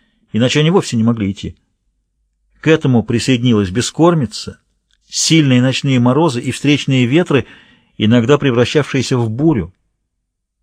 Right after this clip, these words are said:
В результате издохли ещё четыре верблюда, всего восемь из тридцати четырёх, отправившихся в Тибет. Немало доставалось и лично всем нам. Случалось, например, что мы не могли отыскать на занесённой снегом почве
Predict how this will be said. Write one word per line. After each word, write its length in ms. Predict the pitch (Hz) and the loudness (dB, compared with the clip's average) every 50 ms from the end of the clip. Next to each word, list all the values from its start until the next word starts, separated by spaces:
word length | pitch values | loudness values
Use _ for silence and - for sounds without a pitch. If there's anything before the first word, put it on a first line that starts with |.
| _ _ _ _ _ _ _ _ _ - - - - - _ _ _ _ - | _ _ _ _ _ _ _ _ _ -20 -20 -20 -20 -20 _ _ _ _ -2
В 80 | 110 123 | 2 2
результате 560 | 139 127 147 143 - 196 202 196 - 170 147 | 4 4 2 2 2 2 0 2 0 0 0
издохли 360 | 120 107 147 180 165 - 147 | 0 4 2 2 2 2 0
ещё 200 | 131 - - 165 | -2 0 0 -2
четыре 320 | 156 - - - 143 139 139 | -2 -2 -4 -4 -2 -2 0
верблюда, 440 | 135 131 113 104 95 92 80 78 | -2 -2 -4 -4 -6 -6 -6 -8
всего 320 | - - - 117 113 120 110 | -10 -6 -6 -2 0 0 2
восемь 420 | 107 117 101 - - 92 87 82 - | 2 0 0 -2 -4 -8 -10 -10 -10
из 160 | - 107 95 - | -10 -10 -10 -6
тридцати 380 | - 113 104 - - 117 104 | -6 -6 -6 -6 -6 -8 -8
четырёх, 380 | - - - 113 120 143 - - | -6 -6 -4 -2 -2 -2 -2 -4
отправившихся 600 | 104 - 104 113 117 117 - - 104 - - - | -8 -4 -2 -2 -2 -2 -2 -6 -10 -10 -10 -12
в 60 | - | -8
Тибет. 340 | - 120 101 98 90 - _ _ _ _ _ _ _ _ _ _ _ _ _ _ _ - _ _ - _ _ _ _ _ _ _ _ _ - | -6 -6 -4 -4 -6 -6 _ _ _ _ _ _ _ _ _ _ _ _ _ _ _ -20 _ _ -20 _ _ _ _ _ _ _ _ _ -12
Немало 440 | 151 123 139 151 160 180 214 226 220 | -6 -2 0 2 4 4 4 4 2
доставалось 540 | 202 - - 226 208 214 214 208 190 - | 0 0 0 2 4 6 4 4 2 0
и 40 | 202 | -2
лично 260 | 190 190 170 - 190 | -2 -2 -2 -2 -2
всем 240 | 165 - - 175 160 | -2 0 0 -2 0
нам. 200 | 139 117 95 90 _ _ _ _ _ _ _ _ _ _ _ _ _ _ _ _ _ _ _ _ _ | 0 -2 -2 -4 _ _ _ _ _ _ _ _ _ _ _ _ _ _ _ _ _ _ _ _ _
Случалось, 500 | - - 127 135 - 165 160 160 143 - | -10 -4 -2 0 4 4 4 4 4 2
например, 320 | 151 135 - 143 139 127 | -2 -2 0 0 0 0
что 160 | - - 147 135 | 0 0 -2 0
мы 80 | 143 | 2
не 100 | 147 147 | 2 2
могли 220 | 147 147 135 139 143 | 2 2 2 2 2
отыскать 500 | 135 - 156 143 - - 151 120 - - | 2 2 -2 -6 0 2 2 2 2 0
на 120 | 123 113 | -4 -2
занесённой 460 | 110 127 131 120 - 143 131 123 120 | -2 -2 -4 -4 -2 -2 -2 -2 -2
снегом 360 | - - 135 120 110 120 113 | -4 -2 -4 -2 -2 -2 -2
почве 420 | - 165 170 165 - - 101 87 | 0 0 0 0 0 -4 -6 -6